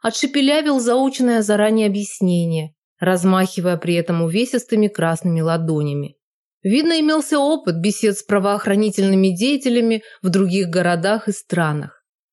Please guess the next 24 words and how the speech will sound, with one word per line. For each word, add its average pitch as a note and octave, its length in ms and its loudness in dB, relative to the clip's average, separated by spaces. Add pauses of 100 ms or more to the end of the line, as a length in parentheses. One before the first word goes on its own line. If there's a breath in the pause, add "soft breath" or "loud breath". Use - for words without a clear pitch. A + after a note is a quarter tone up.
(120)
Такому A#3 440 0
оратору B3 460 0
трудно B3+ 400 0
было G#3 240 2
не G#3 200 4
внимать. F#3+ 540 2 (540)
Да A3+ 100 2
и D4 60 0
толпа D#4 420 0
бурно A3 360 2
требовала G3+ 540 2
отпустить G#3 520 -2
артистов, G3 640 -2 (200)
ведь A3 180 -2
ничего C#4 340 -2
дурного C#4 480 0
они F#3+ 180 2
не G3 160 4
сделали. F#3+ 640 0 (440)
Пошумев, F#3 600 0 (360)
повозмущавшись, A3 920 0 (200)
участковые D4+ 520 0
удалились, A3 640 2
предупредив, A3 800 0